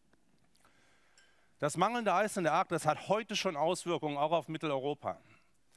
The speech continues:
Wenn Sie mal zurückdenken, die letzten Jahre, was wir an Rekordsommern hatten, Hitzeperioden,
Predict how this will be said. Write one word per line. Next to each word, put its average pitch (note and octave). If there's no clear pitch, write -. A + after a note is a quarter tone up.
Wenn C3+
Sie F#3
mal G#3
zurückdenken, F#3
die D3
letzten D#3
Jahre, D#3
was C#3
wir D#3
an D3
Rekordsommern D3+
hatten, B2
Hitzeperioden, A#2+